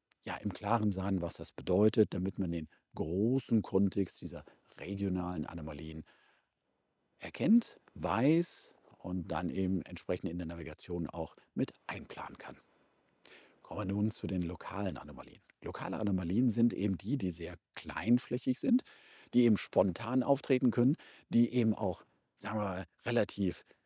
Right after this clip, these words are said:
zügig in der Modifikation, in der Bewegung, in der Manifestation sind. Und hier habe ich eben das Problem, das sind größtenteils eben Sachen, die, sagen wir mal,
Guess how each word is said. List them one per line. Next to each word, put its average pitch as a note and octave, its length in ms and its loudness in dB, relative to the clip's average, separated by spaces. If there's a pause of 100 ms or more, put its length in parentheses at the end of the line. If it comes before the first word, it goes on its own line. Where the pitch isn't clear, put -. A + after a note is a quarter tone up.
(120)
zügig C#3 800 4
in A#2 220 8
der A2 140 10
Modifikation, G#2 840 6
in A#2+ 80 8
der G2+ 100 6
Bewegung, G#2+ 400 4
in A#2 60 8
der G#2+ 100 8
Manifestation A2+ 1040 2
sind. C3 260 8 (400)
Und G#2 180 2
hier A#2+ 300 6
habe G#2+ 160 -2
ich - 100 -6
eben G#2+ 200 0
das F#2 140 -4
Problem, F#2 460 0
das F#2+ 140 0
sind G2+ 160 -4
größtenteils F#2 800 -2
eben F2+ 180 -6
Sachen, F2 360 -4 (500)
die, E2+ 100 -8
sagen F2 320 -8
wir F#2 80 -8
mal, F#2 340 -2